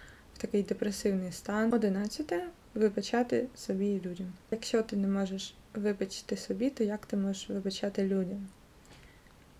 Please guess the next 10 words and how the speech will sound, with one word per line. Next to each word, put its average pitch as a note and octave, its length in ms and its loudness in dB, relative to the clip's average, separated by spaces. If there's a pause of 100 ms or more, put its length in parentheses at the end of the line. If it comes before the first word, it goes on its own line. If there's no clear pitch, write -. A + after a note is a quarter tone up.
(140)
Я A3 200 2
коли G#3+ 260 0
була G3+ 440 0 (680)
молодша, G#3+ 640 0 (200)
я A3 80 0
думаю, G3+ 340 0
мені G3 260 2 (100)
було F#3+ 140 -2
років F#3+ 240 -6
шістнадцять, E4 540 -4